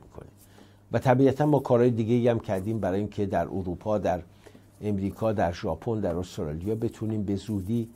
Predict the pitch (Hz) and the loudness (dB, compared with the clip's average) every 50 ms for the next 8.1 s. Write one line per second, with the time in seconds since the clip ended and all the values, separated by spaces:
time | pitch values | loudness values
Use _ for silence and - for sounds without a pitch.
0 | - - - - _ _ _ - - - - - - - - _ _ - 90 87 | -20 -20 -20 -20 _ _ _ -20 -20 -20 -20 -18 -18 -18 -20 _ _ -2 -2 -2
1 | 85 82 - - - 87 92 92 - - 113 113 110 107 92 - - 82 80 82 | -2 -4 -8 -12 -10 -8 -8 -6 -6 -4 -4 -4 -4 -6 -8 -8 -8 -8 -8 -8
2 | 78 - - - 60 - - - - - - - - _ - - - - - - | -10 -12 -12 -12 -12 -12 -14 -16 -20 -20 -20 -20 -20 _ -20 -20 -20 -20 -20 -20
3 | _ - - - - - - - _ - - 110 101 101 110 113 101 - 110 98 | _ -20 -20 -20 -20 -20 -20 -20 _ -10 -6 -2 0 0 0 0 -2 -2 -2 0
4 | 92 90 80 98 98 98 101 95 - - - - - - - - - 90 87 - | 0 -2 -2 -4 -4 -4 -4 -6 -10 -16 -20 -20 -20 -20 -8 -4 -2 -2 0 -2
5 | - - - 92 78 - - - - - - - - - - - - _ _ - | -4 -4 -6 -8 -8 -8 -10 -16 -20 -20 -18 -20 -20 -20 -20 -20 -20 _ _ -20
6 | - - - - - _ _ _ - - - - - - - - 87 82 - - | -20 -20 -20 -20 -20 _ _ _ -20 -20 -20 -20 -20 -12 -8 -8 -8 -8 -8 -8
7 | - 95 80 101 113 117 - 117 101 - - 101 98 98 98 98 92 90 95 92 | -6 -6 -4 -4 -6 -6 -6 -8 -12 -10 -8 -8 -8 -6 -6 -8 -8 -8 -6 -8
8 | 92 | -8